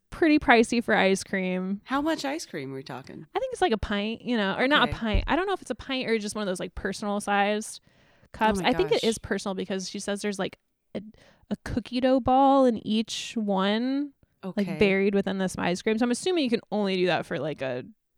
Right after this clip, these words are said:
Speaker 1: a
Speaker 2: One
Speaker 1: personal
Speaker 2: serving.
Speaker 1: quart or whatever. I don't know measurements.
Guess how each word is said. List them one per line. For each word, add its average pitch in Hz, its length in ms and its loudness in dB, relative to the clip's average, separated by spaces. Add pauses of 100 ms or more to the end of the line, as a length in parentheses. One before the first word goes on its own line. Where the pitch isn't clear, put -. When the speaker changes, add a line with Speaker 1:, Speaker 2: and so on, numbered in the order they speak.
(260)
Speaker 1:
a 185 120 2
Speaker 2:
One 160 160 2
Speaker 1:
personal 156 320 -2
Speaker 2:
serving. 143 360 -4 (120)
Speaker 1:
quart 135 480 -4
or 143 140 -4
whatever. 120 600 -4 (200)
I 196 80 4
don't 170 160 0
know 135 200 -6 (100)
measurements. - 580 -8